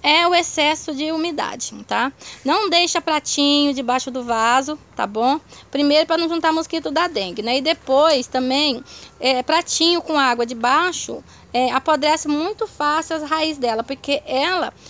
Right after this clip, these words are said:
solta muito a raiz, quer ver? Rapidinho o vaso tá lotado de raiz. Vamos ver essa daqui pra vocês verem. Deixa eu tirar um pouco o zoom, ó.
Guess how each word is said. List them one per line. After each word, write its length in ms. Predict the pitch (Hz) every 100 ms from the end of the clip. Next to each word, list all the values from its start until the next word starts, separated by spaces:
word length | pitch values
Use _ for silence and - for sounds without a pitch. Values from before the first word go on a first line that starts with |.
| -
solta 400 | - 311 320 359
muito 440 | 349 320 330 392 403
a 60 |
raiz, 420 | 339 370 320 190
quer 140 | - 220
ver? 240 | 269 240 226 -
Rapidinho 720 | 214 349 392 339 262 311 359
o 40 | 320
vaso 420 | 269 269 294 302
tá 120 | 302
lotado 680 | 294 302 - 302 269 277 302
de 100 | 294
raiz. 460 | 294 339 311 160 -
Vamos 260 | - 269
ver 60 | 277
essa 200 | 262 269
daqui 260 | 240 247 220
pra 140 | 214
vocês 300 | 214 - 202
verem. 140 | -
Deixa 260 | 226 233 220
eu 100 | - -
tirar 240 | - 202
um 40 | 196
pouco 280 | - 277 -
o 40 |
zoom, 280 | 208 269 311 - - _ _ - _
ó. 120 | -